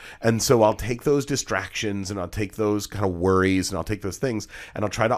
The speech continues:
offer them up to the Lord. And I, that's, uh, generally how I begin almost every kind of my prayer. If I'm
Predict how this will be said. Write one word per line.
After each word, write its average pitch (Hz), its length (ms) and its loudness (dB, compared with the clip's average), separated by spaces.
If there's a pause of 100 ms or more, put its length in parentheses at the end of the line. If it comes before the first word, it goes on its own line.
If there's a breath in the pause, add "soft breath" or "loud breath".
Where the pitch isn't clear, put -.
offer 107 340 2
them 110 180 2
up 95 120 -2
to 104 80 -10
the 92 140 0
Lord. 80 300 -2
And 90 60 -4
I, 92 120 0
that's, 107 320 -2
uh, 80 300 -10
generally 139 420 4
how 95 220 -4
I 95 100 -2
begin 95 600 -2
almost 98 460 -4
every 107 260 -6
kind 95 220 -8
of 82 80 -10
my 85 120 -10
prayer. 76 400 -12
If - 100 -16
I'm 82 200 -8